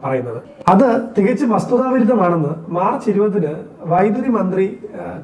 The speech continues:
കെ കൃഷ്ണൻകുട്ടി അവറുകൾ വ്യക്തമായി Facebook പോസ്റ്റിൽ കുറിച്ചിട്ടുണ്ടായിരുന്നു. അതിൻ്റെ ഒരു സ്ക്രീൻഷോട്ടാണ് നിങ്ങൾ സൈഡിൽ കാണുന്നത്. അതിൽ കൃത്യമായിട്ട് പറഞ്ഞിട്ടുണ്ട്, ഗവൺമെന്റ് റിന്യൂവബിൾ എനർജിയെ പ്രൊമോട്ട് ചെയ്യുന്ന നിലപാടാണ് എടുത്തിട്ടുള്ളത്.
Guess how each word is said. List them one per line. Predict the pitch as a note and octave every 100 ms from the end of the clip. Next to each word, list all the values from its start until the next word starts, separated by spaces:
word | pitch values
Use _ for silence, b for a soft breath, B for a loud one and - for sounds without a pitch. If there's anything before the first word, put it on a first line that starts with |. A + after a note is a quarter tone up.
| G3
കെ | G#3+ G3
കൃഷ്ണൻകുട്ടി | E3+ G#3+ A3 G#3 - -
അവറുകൾ | D#3+ E3 D#3+ E3 - - - -
വ്യക്തമായി | E3 F#3 G#3 G3+ G3+ - - F#3
Facebook | F#3+ G3+ A3 -
പോസ്റ്റിൽ | E3 E3+ - - - - F3
കുറിച്ചിട്ടുണ്ടായിരുന്നു. | D#3+ G#3+ C3 A#2 A#2 - B B B -
അതിൻ്റെ | G3 G#3
ഒരു | G#3+ G#3 - - - - -
സ്ക്രീൻഷോട്ടാണ് | - F#3 F#3 G#3 F#3+ E3+ D3+ - - -
നിങ്ങൾ | D#3+ D#3+
സൈഡിൽ | D3+ D3 D3+ B2+
കാണുന്നത്. | C3+ B2+ - B B B -
അതിൽ | G#3+ A#3 B3
കൃത്യമായിട്ട് | G3+ G#3+ A#3+ B3+ B3+
പറഞ്ഞിട്ടുണ്ട്, | G3+ F#3 G#3+ F3+ E3 - - E3
ഗവൺമെന്റ് | F3+ G3 G#3 A3 G#3 B3+ - -
റിന്യൂവബിൾ | F#3 G#3 G3+
എനർജിയെ | G3 F#3+ G3+
പ്രൊമോട്ട് | F3 E3+ F#3 F#3+
ചെയ്യുന്ന | G3 F3+
നിലപാടാണ് | E3 D#3+ E3+ G3 E3+ D#3+ D#3+ D#3+
എടുത്തിട്ടുള്ളത്. | D3 G3 D#3+ D3 D3